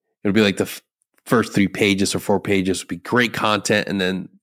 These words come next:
the rest would just be kind of, like, mid to really bad. And then the errors would pile up.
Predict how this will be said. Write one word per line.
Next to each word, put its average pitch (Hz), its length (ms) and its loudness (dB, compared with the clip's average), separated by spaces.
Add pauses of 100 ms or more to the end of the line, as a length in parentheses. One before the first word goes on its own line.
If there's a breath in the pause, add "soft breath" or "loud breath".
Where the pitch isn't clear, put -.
(200)
the 98 80 -8
rest 147 480 -2
would 135 120 -4
just 143 320 -2
be 139 360 2
kind 143 320 0
of, 113 100 2
like, 98 460 -4 (100)
mid 147 720 2 (220)
to 120 140 -6
really 113 380 -2
bad. 95 400 -4 (1400 soft breath)
And 190 120 0
then 185 80 6
the 151 160 4
errors 107 340 4
would 87 100 -14
pile 85 320 -6
up. - 200 -14